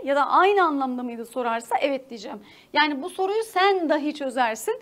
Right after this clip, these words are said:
bu soruyu sen de çözersin" aynı anlamda rahatsız, tamam mı?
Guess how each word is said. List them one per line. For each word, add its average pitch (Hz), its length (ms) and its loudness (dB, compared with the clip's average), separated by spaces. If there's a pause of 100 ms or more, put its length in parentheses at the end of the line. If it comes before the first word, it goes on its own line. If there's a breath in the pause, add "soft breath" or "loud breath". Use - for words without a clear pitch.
(240 loud breath)
bu 370 120 0
soruyu 370 340 -2
sen 349 340 0
de 262 60 -2
çözersin" 247 500 -2
aynı 233 260 0
anlamda 214 360 -8
rahatsız, 220 500 -8
tamam 320 300 -2
mı? 220 160 -12